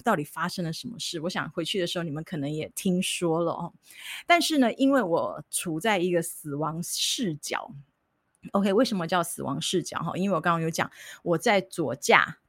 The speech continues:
的最后面哈，就是后面，后轮呐，其实我就在后轮的上方。OK，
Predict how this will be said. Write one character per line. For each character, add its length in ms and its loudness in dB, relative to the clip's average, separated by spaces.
的 140 0
最 340 4
后 220 4
面 340 -2
哈， 140 -4
就 160 -2
是 260 0
后 220 6
面， 320 4
后 260 4
轮 220 4
呐， 260 2
其 160 -2
实 200 -2
我 80 -4
就 120 -6
在 80 4
后 200 2
轮 120 0
的 80 -2
上 280 -2
方。 280 -6
OK， 340 -6